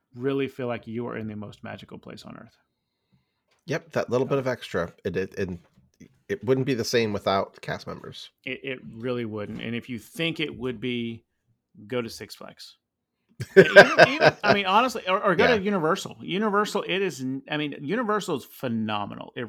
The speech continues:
Speaker 1: really is. But Universal, you are there more for the rides, the thrill, the Harry Potter world, uh, or Harry, Wizarding World of Harry Potter.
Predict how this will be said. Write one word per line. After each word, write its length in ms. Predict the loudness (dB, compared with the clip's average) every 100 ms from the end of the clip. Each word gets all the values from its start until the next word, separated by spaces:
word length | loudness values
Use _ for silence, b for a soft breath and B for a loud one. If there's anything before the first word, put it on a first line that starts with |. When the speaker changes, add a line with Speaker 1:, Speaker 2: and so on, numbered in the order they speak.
| -8
Speaker 1:
really 360 | -6 -4 -4 -6
is. 280 | -8 -12 -20 b b b b b -12
But 180 | -10 -8
Universal, 640 | -6 -6 -6 -6 -6 -8
you 200 | -6 -6
are 100 | -6
there 240 | -6 -4 -4
more 240 | -4 -6
for 180 | -8 -12
the 100 | -10
rides, 680 | -6 -4 -2 -4 -6 -12 -18 -20
the 140 | -20
thrill, 680 | -18 -10 -6 -6 -6 -8 -12
the 60 | -14
Harry 280 | -10 -8
Potter 340 | -8 -8 -8 -8
world, 560 | -12 -12 -12 -14 -16 _ _ _ -14
uh, 340 | -10 -8 -10 -12
or 140 | -12
Harry, 220 | -10 -10
Wizarding 340 | -8 -10 -8 -10
World 220 | -12 -14
of 40 |
Harry 160 | -16 -18
Potter. 360 | -14 -14 -14